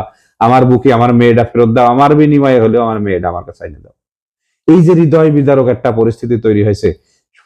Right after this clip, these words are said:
প্রশাসন খুঁজে, খুঁজে, খুঁজে, খুঁজে মেয়েটার খোঁজ পাইছে। মেয়েটা ফেরত এসে খিলখিল করে হাসতেছে, চলে গেছে, তার ভিতরে কোনো অনুশোচনা নেই, বাপ মার প্রতি কোনো দয়া দরদ নেই, পরিবারের প্রতি কোনো টান নেই। এই যে পরিস্থিতিটা তৈরি হলো,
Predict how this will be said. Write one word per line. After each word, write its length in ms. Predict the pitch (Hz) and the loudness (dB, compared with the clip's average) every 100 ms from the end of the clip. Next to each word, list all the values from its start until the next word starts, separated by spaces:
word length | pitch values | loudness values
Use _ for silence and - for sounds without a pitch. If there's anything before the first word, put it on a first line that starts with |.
| _ _ _ - | _ _ _ -2
প্রশাসন 400 | 127 139 - 135 | 0 0 0 -2
খুঁজে, 280 | 127 131 123 | 0 0 0
খুঁজে, 240 | 120 120 117 | 2 0 0
খুঁজে, 220 | 117 113 | 2 0
খুঁজে 200 | 110 120 139 | 2 2 2
মেয়েটার 380 | 110 98 98 | 2 2 0
খোঁজ 200 | 85 - - | -2 -6 -10
পাইছে। 240 | - - _ _ _ _ _ _ _ _ _ _ - | -16 -16 _ _ _ _ _ _ _ _ _ _ -2
মেয়েটা 360 | 90 101 95 95 | 0 2 2 2
ফেরত 280 | 101 104 107 | 2 2 2
এসে 200 | 104 117 117 - _ _ | 0 -2 -4 -20 _ _
খিলখিল 480 | - 113 110 - 139 123 | -2 0 0 0 0 2
করে 160 | 101 | 0
হাসতেছে, 500 | 87 85 - 92 - _ _ _ _ _ _ - | 0 -4 -6 -16 -18 _ _ _ _ _ _ -2
চলে 180 | 139 143 | 2 4
গেছে, 180 | 127 127 | 2 0
তার 160 | 123 131 | -2 0
ভিতরে 220 | 127 127 120 | 0 0 0
কোনো 160 | 127 120 | 0 0
অনুশোচনা 540 | 113 104 107 110 101 | -2 -4 -4 -2 -2
নেই, 200 | 95 90 87 _ _ - | -2 -4 -8 _ _ -2
বাপ 260 | 110 135 135 | 0 2 0
মার 180 | 131 127 | -2 0
প্রতি 200 | 123 131 | 0 0
কোনো 180 | 123 127 | 0 0
দয়া 280 | 123 123 120 | 2 2 2
দরদ 280 | 113 113 101 | 2 2 0
নেই, 200 | 113 110 | 0 -2
পরিবারের 480 | - 120 117 117 107 | 0 0 0 0 -2
প্রতি 200 | 107 104 | -4 -4
কোনো 160 | 107 110 | -6 -6
টান 280 | - 104 98 95 | -2 -2 -2 -6
নেই। 180 | 98 90 _ _ _ _ _ _ - | -8 -12 _ _ _ _ _ _ -2
এই 160 | 160 190 | 2 4
যে 100 | 180 | 2
পরিস্থিতিটা 580 | 190 160 156 - 156 156 | 0 -2 -2 -4 -2 -2
তৈরি 280 | 147 123 120 | 0 0 0
হলো, 220 | 120 113 | 0 0